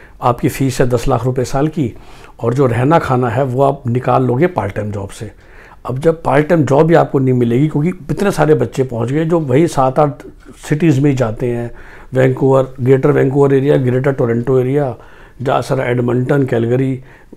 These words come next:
you know, गिन के, गिन के सिटीज़ हैं जहाँ पर नाइंटी फ़ाइव परसेंट of Canadian segment four बच्चे जाते हैं। बड़ा ध्यान से समझिए इस वीडियो को। अब चूँकि सब इकट्ठे पहुँच गए,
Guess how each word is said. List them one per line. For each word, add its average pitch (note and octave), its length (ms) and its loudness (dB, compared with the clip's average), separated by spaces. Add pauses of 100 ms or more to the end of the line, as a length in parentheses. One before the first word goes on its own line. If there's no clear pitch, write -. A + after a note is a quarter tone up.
you C3 100 -6
know, F3 220 0
गिन E3+ 200 6
के, F3+ 120 4
गिन D3 460 2
के D#3+ 120 2
सिटीज़ B2+ 340 0
हैं C3 100 2
जहाँ A#2 160 -2
पर C3 220 -2 (300)
नाइंटी C#3 300 4
फ़ाइव C#3+ 180 4
परसेंट C3+ 320 -2
of C3+ 80 0
Canadian C#3 480 0 (100)
segment C#3+ 340 2 (560)
four F#3 320 8
बच्चे C#3 260 2
जाते A2 300 -6
हैं। C3+ 100 -4
बड़ा F3 120 2
ध्यान C#3 300 0
से C#3+ 60 -4
समझिए C3 320 2
इस A#2+ 80 2
वीडियो A2+ 300 0
को। G2 180 -10 (760)
अब C3 160 -4 (120)
चूँकि G3 560 0 (140)
सब F#3 200 2
इकट्ठे C#3 320 2
पहुँच A#2 360 -4
गए, D#3 200 -4